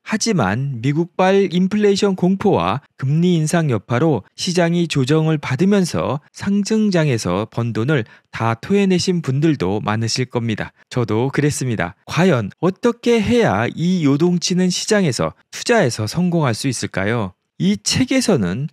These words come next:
투자에서 이기기 위한 일반적 법칙 세 가지를 이야기하고 있습니다. 첫째, 확률적 우위. 둘째, 자금력 우위. 셋째, 절제의 우위입니다.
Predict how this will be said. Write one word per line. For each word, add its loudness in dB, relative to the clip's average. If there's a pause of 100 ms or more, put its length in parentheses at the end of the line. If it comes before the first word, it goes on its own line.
(140)
투자에서 0
이기기 0
위한 0 (100)
일반적 0
법칙 -4
세 -4
가지를 0
이야기하고 0
있습니다. -4 (140)
첫째, 0
확률적 0
우위. -2 (160)
둘째, -2 (160)
자금력 0
우위. -2 (160)
셋째, -2
절제의 -2
우위입니다. 0